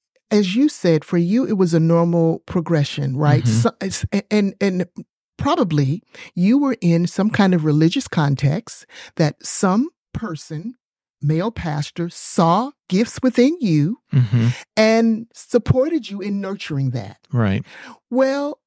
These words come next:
Speaker 1: the same thing kinda happened with me, but the nurturing part didn't take place.
Speaker 2: Hmm.
Speaker 1: I was at, uh, two congregations.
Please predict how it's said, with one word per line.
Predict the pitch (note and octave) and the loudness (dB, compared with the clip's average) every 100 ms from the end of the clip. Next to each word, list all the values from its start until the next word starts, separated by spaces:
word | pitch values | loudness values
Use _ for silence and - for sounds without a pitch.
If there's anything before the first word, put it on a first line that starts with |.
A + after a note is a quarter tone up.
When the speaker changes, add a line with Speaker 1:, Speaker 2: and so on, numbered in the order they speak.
| _ _ | _ _
Speaker 1:
the | A3 F#3+ A#3+ | -8 -2 -2
same | - D#4+ G4+ A#4 A#4 | -2 -2 -2 -2 -4
thing | - D#4 D4 C#4+ C#4+ | -6 -4 -2 -2 -2
kinda | - - E4+ C4+ | -4 -2 0 0
happened | G#3+ A3+ G#3+ G3+ F3 | 0 2 0 0 2
with | D#3+ | 2
me, | E3 F#3 C#4+ A#3 D#3 D3+ - | 2 2 4 2 0 -4 -4
but | D3+ F#3+ F#3+ | -2 0 -2
the | D#3+ | -2
nurturing | F#3+ A#3+ A#3 F#3 D#3+ | 0 0 0 -2 -2
part | - D3 C#3+ | -2 -2 -2
didn't | D3+ C3+ | -4 -2
take | C3+ B2+ - | -2 -4 -6
place. | B2 A2 - - | -10 -10 -14 -6
Speaker 2:
Hmm. | C#3 B2 A2+ - _ | 0 2 0 -4 _
Speaker 1:
I | G#3 A#3+ E4+ G#4 | 2 2 0 -2
was | E4 - - - | -6 -6 -12 -6
at, | G#3+ A3+ - _ _ _ - | 0 0 0 _ _ _ -12
uh, | - _ _ _ _ _ _ _ | -12 _ _ _ _ _ _ _
two | - E4+ G4 | 0 2 2
congregations. | F4 D4 C4 A3 G3+ G#3 - A#2 - - | 0 -2 0 0 -2 -4 -8 -12 -14 -20